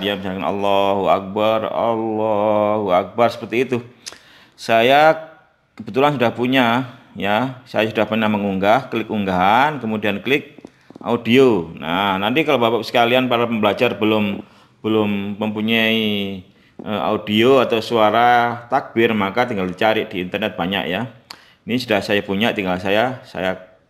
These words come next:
klik saja, saya masukkan. Nah, sudah masuk suaranya di sini ya.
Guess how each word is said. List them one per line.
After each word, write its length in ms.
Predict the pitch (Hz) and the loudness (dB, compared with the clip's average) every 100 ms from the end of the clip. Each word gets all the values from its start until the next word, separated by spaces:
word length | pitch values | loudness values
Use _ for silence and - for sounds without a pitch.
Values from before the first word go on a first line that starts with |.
| _ | _
klik 200 | 120 123 | -4 0
saja, 400 | 135 113 110 120 | 0 2 0 0
saya 160 | - 90 | -6 -8
masukkan. 680 | 87 85 - 98 90 73 80 _ _ _ _ _ _ _ _ _ _ _ | -8 -8 -6 -2 -2 -2 -14 _ _ _ _ _ _ _ _ _ _ _
Nah, 140 | - 76 | -14 -14
sudah 200 | 80 85 | -10 -8
masuk 320 | 87 85 - - | -6 -6 -6 -6
suaranya 320 | 95 90 92 | -4 -4 -6
di 100 | 82 | -8
sini 300 | 95 107 110 | -4 -2 0
ya. 120 | 156 | -2